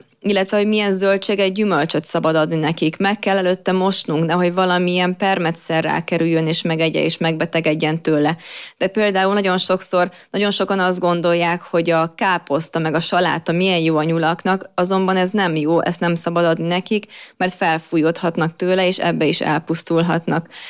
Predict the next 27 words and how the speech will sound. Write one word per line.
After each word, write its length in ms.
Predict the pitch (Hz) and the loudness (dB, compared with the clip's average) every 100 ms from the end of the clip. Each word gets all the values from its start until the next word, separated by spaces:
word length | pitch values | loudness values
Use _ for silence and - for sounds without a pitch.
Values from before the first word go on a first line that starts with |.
| - - | -18 -4
A 120 | 185 | 0
répának 600 | 202 196 180 160 160 175 | 2 0 0 0 -2 0
is 140 | 180 | 0
a 80 | - | 0
gyökér 460 | 160 180 185 165 156 | 0 -2 0 0 2
részéből 680 | 151 160 - 170 180 185 190 | 0 0 0 0 2 0 2
nagyon 320 | 202 147 160 | 0 0 0
keveset 460 | 156 151 165 160 | 0 0 0 -2
szabad 320 | - 151 156 160 | -2 -2 -2 0
csak 200 | 170 190 | -2 0
adni, 240 | 185 196 | 0 0
mert 220 | 196 196 | 0 0
rengeteg 440 | 185 170 170 170 165 | 0 -2 -2 -2 -2
a 80 | |
cukortartalma, 1080 | 165 165 160 156 160 147 151 165 185 190 196 | -2 -6 0 0 0 -2 -2 0 -2 0 0
inkább 320 | 196 190 180 | 0 -2 0
a 80 | 175 | 0
zöld 360 | 160 165 151 156 | 0 2 2 2
részét 440 | 123 160 147 160 | 0 0 -4 -4
szabad 440 | - - 160 156 | -6 -2 0 0
nekik 320 | 156 165 160 165 | 0 -2 -2 0
adni. 340 | 147 147 160 - - - - _ | -2 0 -4 -6 -16 -16 -20 _
Tehát 200 | 190 185 | -2 0
nagyon-nagyon, 800 | 196 202 196 185 170 156 165 165 - - - | 0 2 2 2 2 2 2 0 -6 -20 -16
ö, 440 | - 165 160 160 147 | -2 2 4 2 2
nagy 180 | 180 | 0
odafigyelést 1000 | - 165 160 180 156 151 131 170 - - | 0 0 -2 -2 0 2 2 0 -2 -8